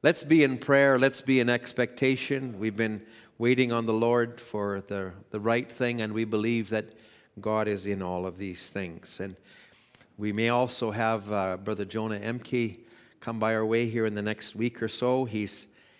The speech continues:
he just became a grandpa last night. And while he became a grandpa, so did Brother Harold become another great-grandpa.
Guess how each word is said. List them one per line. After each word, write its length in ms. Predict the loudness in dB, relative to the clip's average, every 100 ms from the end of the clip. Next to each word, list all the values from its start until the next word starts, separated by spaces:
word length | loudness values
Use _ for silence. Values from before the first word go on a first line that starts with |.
| _
he 120 | -2
just 220 | 2 2
became 300 | 0 0 0
a 60 | 2
grandpa 500 | 0 0 0 0 0
last 340 | 0 -2 -6
night. 240 | -6 -6 -8 -18 _ _ -20 -20 -20 _ _ -10
And 220 | -6 -2 2
while 160 | 2
he 160 | 4 2
became 400 | 2 0 0 0
a 60 |
grandpa, 680 | 0 0 0 0 0 0 0 -10 -20 -20 -20 _ _
so 260 | -4 0
did 400 | 2 2 0 -10
Brother 360 | -12 -2 0 2
Harold 320 | 2 2 0
become 320 | -6 -4 -2
another 280 | 0 0 -2
great-grandpa. 840 | 0 2 2 0 0 0 -4 -8